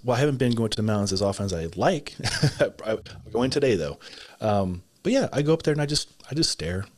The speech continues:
I'm at peace. And for, you know, that could be labeled as, as escapism. And I, I kinda did. I escaped the city. I went to the mountains, watched my dogs play. Um,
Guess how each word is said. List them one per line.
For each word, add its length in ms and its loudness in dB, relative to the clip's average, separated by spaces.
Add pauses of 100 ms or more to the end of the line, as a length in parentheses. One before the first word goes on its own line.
I'm 120 2
at 120 0
peace. 380 -4 (400)
And 160 2
for, 120 -14
you 80 4
know, 120 4
that 160 2
could 160 2
be 140 0
labeled 360 2
as, 80 -2
as 200 -2
escapism. 640 -4
And 100 2
I, 240 -2
I 40 -2
kinda 240 0
did. 280 2
I 80 -6
escaped 400 -2
the 100 0
city. 300 2 (160)
I 80 -2
went 200 0
to 80 -4
the 40 2
mountains, 440 0 (320)
watched 200 -4
my 120 0
dogs 260 0
play. 300 0 (840)
Um, 360 -6